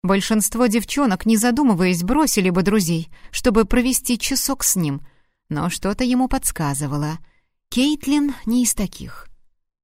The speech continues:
«Так когда ты сможешь?» Он изо всех сил притворялся обиженным. «Если только это невежливая уловка,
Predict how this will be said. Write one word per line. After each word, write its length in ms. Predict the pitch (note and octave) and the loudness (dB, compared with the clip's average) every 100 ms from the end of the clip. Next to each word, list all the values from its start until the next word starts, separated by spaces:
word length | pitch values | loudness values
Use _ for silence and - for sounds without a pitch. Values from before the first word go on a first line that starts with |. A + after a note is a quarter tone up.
| _ _ _ | _ _ _
«Так 160 | - D3+ - | -8 -8 -4
когда 340 | F#3 D#3+ D3 | -4 -2 -4
ты 140 | - C#3 | -4 -6
сможешь?» 640 | - D3 F#2 F#3 A#3 - - _ _ _ _ _ - | -6 -6 -4 -4 -4 -6 -12 _ _ _ _ _ -2
Он 180 | D#4 | 2
изо 180 | C#4+ B3 | 2 2
всех 300 | A#3 - B3 | 0 0 -2
сил 300 | - C#4+ D4 | -2 -4 -2
притворялся 680 | - G3+ F#3 F#3 G3+ - D3 | 0 0 0 0 0 -2 -2
обиженным. 520 | D3 D3+ D3 D3 E3+ - _ _ _ | -2 -4 -4 -6 -10 -16 _ _ _
«Если 440 | G3+ F3+ F3 F#3 F3+ | -2 0 0 0 0
только 320 | F#3+ F3 - | 2 0 2
это 200 | F#3 G3+ | 0 2
невежливая 680 | G3+ G#3 A3 G3+ B3+ C#4 D4+ | 2 2 2 2 2 2 2
уловка, 540 | E4 A#3+ C#3 - F3+ | 2 2 0 -6 -10